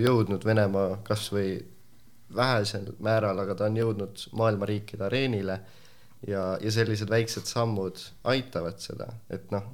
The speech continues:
nii palju, kui nad ei taha ka mängi-, või tahavad mängida oma autoritaarset riiki ja oma reeglite järgi, siis noh, mingil määral nad ikkagi üritavad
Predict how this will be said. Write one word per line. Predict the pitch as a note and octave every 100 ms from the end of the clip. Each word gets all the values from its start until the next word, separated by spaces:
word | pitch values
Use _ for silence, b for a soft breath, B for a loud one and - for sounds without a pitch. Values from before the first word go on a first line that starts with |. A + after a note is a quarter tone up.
| -
nii | A#2
palju, | C3+ C#3+ A2+
kui | G2+
nad | G2+ F#2+
ei | F#2
taha | A2+ G2
ka | G#2
mängi-, | A#2 A2 -
või | G2+
tahavad | B2 A2+ F#2 G2+
mängida | G#2 G2 G2 F#2+
oma | G2 F2+
autoritaarset | G#2+ G#2+ G2+ G#2 A#2 G#2+ G2+ -
riiki | C#3 A2 - F#2+
ja | F#2 - B B B -
oma | A2+ G#2
reeglite | A#2+ A2 F2 -
järgi, | F#2+ F2+ F#2 F#2
siis | F#2 - - - - -
noh, | E2+ - - - -
mingil | A#2 C#3 C3+ G#2+ G2+ G2+ G2 -
määral | B2 C3 A2+ F#2+ F#2+
nad | G#2+
ikkagi | A#2 - G2 F#2+ G2 G2 -
üritavad | C3 A2+ G#2+ G2+ G2 G2 -